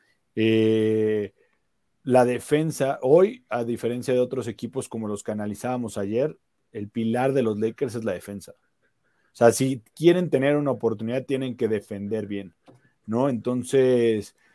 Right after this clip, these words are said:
y la realidad es que los Bucks defienden bien. Entonces, esto se puede convertir en un blowout. Doscientos treinta se me hacen muchísimos para unos Lakers que están promediando ciento diez puntos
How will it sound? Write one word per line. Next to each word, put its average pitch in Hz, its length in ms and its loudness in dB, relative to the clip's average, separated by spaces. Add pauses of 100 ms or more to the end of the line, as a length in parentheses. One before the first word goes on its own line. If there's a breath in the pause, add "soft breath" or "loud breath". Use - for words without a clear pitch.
(440 soft breath)
y 185 120 -8
la 190 120 4
realidad 175 320 6
es 185 120 0
que 135 200 6
los 127 240 0
Bucks 160 320 0
defienden 113 540 -2
bien. 104 300 -8
Entonces, 127 480 -6
esto 165 220 -4
se 127 100 0
puede 143 200 0
convertir 117 460 -4
en 127 120 -4
un 127 200 -4
blowout. 120 600 2 (360)
Doscientos 135 540 -2
treinta 127 340 -4
se 117 120 -6
me 117 80 -4
hacen 113 280 -8
muchísimos 131 720 -6
para 117 200 -2
unos 127 200 -4
Lakers 120 380 -2
que - 80 -10
están 113 220 -6
promediando 113 480 -4
ciento 113 340 -4
diez 107 240 -2
puntos 113 480 -4